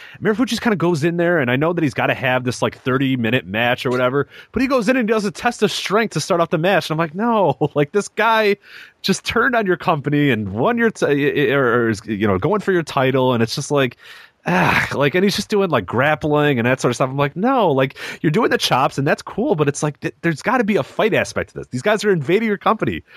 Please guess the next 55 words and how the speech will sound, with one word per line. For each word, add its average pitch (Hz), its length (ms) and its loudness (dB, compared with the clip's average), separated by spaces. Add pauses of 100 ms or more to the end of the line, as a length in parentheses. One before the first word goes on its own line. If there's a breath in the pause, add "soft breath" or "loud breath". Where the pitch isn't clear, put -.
(120)
They're 156 100 4
taking 220 340 -2
over. 170 340 2
They're, 120 220 2 (280 loud breath)
th-, 190 140 0
this 190 220 -2
guy 214 160 2
was 196 180 0
with 214 260 -2
you, 139 140 2
and 117 100 -2
then 147 80 -4
he 151 120 -8
turned 220 360 -4
on 175 100 2
you 156 100 -2
guys. 110 360 0
He 107 60 -16
turned 220 220 0
on 196 80 -2
you 208 100 0
specifically. 180 680 0
Like, 107 200 2
all 190 140 4
your 214 120 2
friends 233 280 -2
are 190 60 2
leaving. 139 360 2
Like, 131 220 0 (500 loud breath)
and 185 320 -2
then 202 120 0
you 202 100 2
grapple 214 380 0
with 139 160 0
them, 101 180 0
and 104 60 -4
it's - 120 -8
like, 160 140 -10
nah, 190 160 -8
come 208 260 -10
on. 196 180 0
I 151 140 0
just - 200 -6
can't. 208 200 0 (280 loud breath)
That, 202 180 -2
that 220 140 0
just - 160 -8
sucks - 320 -4 (100)
everything 135 300 -2
out 95 160 2
of 90 80 -4
me. 95 80 -2
And 107 80 -2
I, 160 220 0
I, 240 40 -4